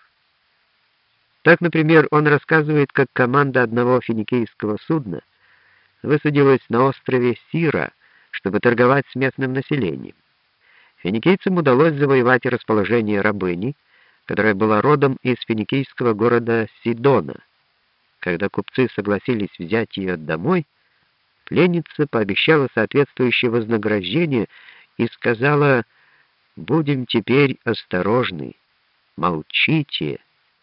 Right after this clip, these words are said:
из вас никоторый слова не молви со мной, где меня бы ему не случилось встретить,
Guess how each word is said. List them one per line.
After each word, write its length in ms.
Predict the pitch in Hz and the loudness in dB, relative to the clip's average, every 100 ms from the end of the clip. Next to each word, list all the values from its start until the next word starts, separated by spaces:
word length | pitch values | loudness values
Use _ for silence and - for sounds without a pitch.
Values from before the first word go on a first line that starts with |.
| _ _ _ | _ _ _
из 180 | 82 76 | -10 -6
вас 240 | 76 127 - - | 0 0 -2 -12
никоторый 840 | 80 82 113 120 - 107 165 160 147 - - | -14 -8 -6 -6 0 4 4 4 -2 -10 -10
слова 420 | 80 90 170 165 | -4 2 2 2
не 120 | 156 | 0
молви 420 | 151 143 123 113 - | 2 2 0 -4 -4
со 100 | 104 | -6
мной, 460 | 95 107 120 104 - _ _ _ _ - | -2 0 0 0 -4 _ _ _ _ -14
где 200 | 85 120 | 0 0
меня 320 | 113 113 113 | 2 2 2
бы 140 | 107 | 2
ему 220 | 104 101 104 | 0 0 -2
не 120 | 98 | -4
случилось 640 | - 98 - 113 110 98 - _ _ | -6 -6 -2 0 0 -2 -6 _ _
встретить, 800 | _ - 85 139 - 113 - | _ -6 -2 -2 -2 -6 -6